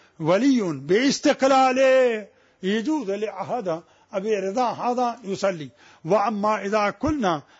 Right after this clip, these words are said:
أن الولاية و-، و-، أن الحق والولاية واحدة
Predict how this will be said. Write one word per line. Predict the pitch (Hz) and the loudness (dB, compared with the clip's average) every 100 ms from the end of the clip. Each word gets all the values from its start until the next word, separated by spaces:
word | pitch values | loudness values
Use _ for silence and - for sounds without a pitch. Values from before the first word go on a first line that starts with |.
| _ | _
أن | 185 202 202 | -4 -2 -2
الولاية | 202 196 220 226 240 302 285 247 _ _ 175 | -2 0 2 2 2 0 0 -4 _ _ -6
و-، | 170 | -2
و-، | 220 233 196 208 - 175 185 185 | 0 0 0 -2 -4 -12 -14 -6
أن | 202 208 | -4 0
الحق | 220 208 - 220 269 - 135 - _ | 0 -2 -2 0 0 -2 -20 -20 _
والولاية | 165 196 202 220 240 285 320 240 | -2 0 0 0 0 2 0 2
واحدة | 240 180 214 285 262 - 233 170 | 2 2 0 0 0 0 -2 -2